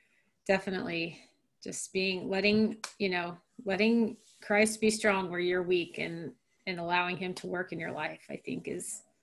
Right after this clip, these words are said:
is a great thing to think about when, when you're trying to deal with these issues.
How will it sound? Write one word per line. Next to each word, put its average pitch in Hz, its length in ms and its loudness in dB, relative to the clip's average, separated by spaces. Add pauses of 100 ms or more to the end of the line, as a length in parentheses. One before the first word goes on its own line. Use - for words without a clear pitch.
(440)
is 185 80 -8
a 180 40 -4
great 175 400 -2
thing 156 180 -6
to - 60 -8
think - 220 -10
about - 380 -4
when, - 320 -6 (180)
when 190 160 -8
you're 175 180 -8 (240)
trying 190 340 0
to 180 40 -2
deal 180 260 2
with 180 140 -8
these 170 220 -6
issues. 170 500 -6